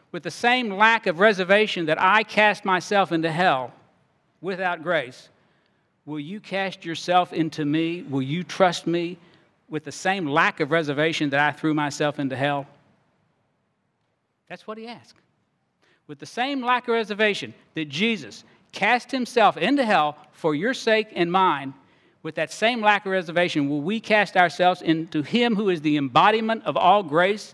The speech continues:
and all love? You know, the angels have this conversation between themselves. They say, "What is this about men of great faith who trusted Father?" Why would it take any faith at all to trust Father?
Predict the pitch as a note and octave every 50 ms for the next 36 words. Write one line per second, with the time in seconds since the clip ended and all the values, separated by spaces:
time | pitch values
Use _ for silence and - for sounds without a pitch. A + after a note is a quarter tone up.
0 | _ - D#3 D#3 E3 F3 F3 E3+ E3 F3 F3+ F#3+ G#3 G3+ - - _ _ _ _
1 | _ _ _ _ _ _ _ _ _ _ _ _ _ _ _ _ _ _ _ _
2 | _ _ _ _ _ _ _ _ _ _ _ A#3+ B3 B3 A3 G3 G3+ G#3+ A#3+ C#4
3 | A#3+ A3+ G3+ - F#3+ G#3+ G#3+ F#3 F#3+ F3 - - G#3 G3+ F3 E3+ - - G#3+ G#3+
4 | G3+ - D3+ D3 - - E3 D#3+ D3+ C#3+ C#3 C3+ - F3 E3 C#3 A#2 A2 - -
5 | - - - - - - F#3+ F#3+ - G#3+ F#3 F#3+ C#4+ F4 F4+ D#4 - D4+ C4+ -
6 | G3 F#3+ G3 F3 - D3+ D#3+ F3+ G#3 G#3+ F3 B2 A2+ D3+ E3 F3+ G#3+ G3 - -
7 | D#3 F3 F#3 D3+ - - D3 C3+ - - D#3+ E3+ E3 - - C#3 - - D3 D3
8 | D#3+ D3 - G2+ - - - _ _ _ _ _ _ _ _ _ _ _ _ _
9 | _ _ _ _ _ _ _ _ _ _ _ A3 B3+ D4+ F4 E4+ D#4+ C#4 B3+ -
10 | - B3 B3 B3 - - A3+ B3+ E4 D#4 - - B3 C#4 D4+ C4+ - C#4+ - -
11 | C4 D#4 F4 F#4+ F#4+ F#4+ E4 D4 - - - C#3 C3+ - - D3+ C#3 B2+ A#2+ A2
12 | G#2 G2